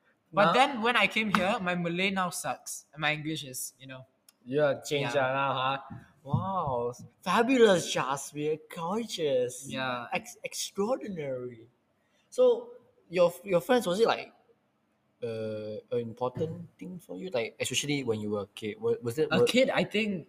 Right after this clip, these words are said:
Speaker 1: friends aren't important
Speaker 2: Mm.
Speaker 1: because, like, it's all, like, best friend forever, you know, type of thing.
Speaker 2: But did
Speaker 1: But when it comes to, like, starting year seven, you'll start to realize they are important.
Speaker 2: To my year sevens.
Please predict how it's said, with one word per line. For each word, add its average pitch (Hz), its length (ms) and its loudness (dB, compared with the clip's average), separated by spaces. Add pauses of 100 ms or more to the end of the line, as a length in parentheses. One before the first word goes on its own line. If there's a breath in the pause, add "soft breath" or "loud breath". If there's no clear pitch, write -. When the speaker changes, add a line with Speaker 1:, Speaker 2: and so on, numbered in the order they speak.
Speaker 1:
friends 165 420 -2
aren't 139 160 -6
important 113 460 -10 (280)
Speaker 2:
Mm. 107 200 -10 (120)
Speaker 1:
because, 170 280 6
like, 147 160 6
it's 147 120 -2
all, 156 100 8
like, 139 160 2
best 143 200 0
friend 151 200 -2
forever, 135 560 0
you 131 140 -2
know, 131 100 -10
type 127 220 -4
of 117 160 -8
thing. 113 180 -2
Speaker 2:
But - 140 -12 (180)
did 113 200 -18
Speaker 1:
But 151 140 8
when 180 100 6
it 170 80 -2
comes 175 220 2
to, 156 80 -4
like, 135 280 0
starting 139 300 -4
year 139 160 -2
seven, 135 520 -2
you'll 127 160 -4
start 131 260 -8
to 127 40 -14
realize 123 580 -10
they 120 80 -10
are 113 60 -10
important. 107 460 -18 (380)
Speaker 2:
To 120 100 -2
my 117 140 2
year 120 180 4
sevens. 107 640 -2